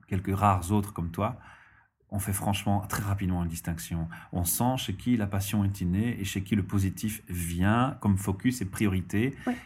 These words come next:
Speaker 1: Et on sent très bien la différence avec ceux qui veulent en faire un pur business.
Speaker 2: Un pur business, oui.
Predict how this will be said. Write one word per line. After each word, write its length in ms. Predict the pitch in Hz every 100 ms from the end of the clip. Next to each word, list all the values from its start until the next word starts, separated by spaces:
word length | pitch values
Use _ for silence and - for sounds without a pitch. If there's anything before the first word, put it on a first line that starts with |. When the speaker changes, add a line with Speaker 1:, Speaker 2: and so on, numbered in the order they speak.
| - -
Speaker 1:
Et 240 | 98 101
on 140 | 107 202
sent 180 | - 110
très 120 | 117
bien 140 | 113
la 60 | 120
différence 440 | 101 98 98 117 101
avec 100 | 98
ceux 180 | 117
qui 140 | 113 95
veulent 140 | 98
en 60 | 92
faire 280 | - 101 92
un 180 | 90 92 - _ -
pur 220 | - 90
business. 460 | 76 - 78 80 -
Speaker 2:
Un 100 | 214
pur 160 | 233
business, 340 | 208 196 202 202 -
oui. 180 | 214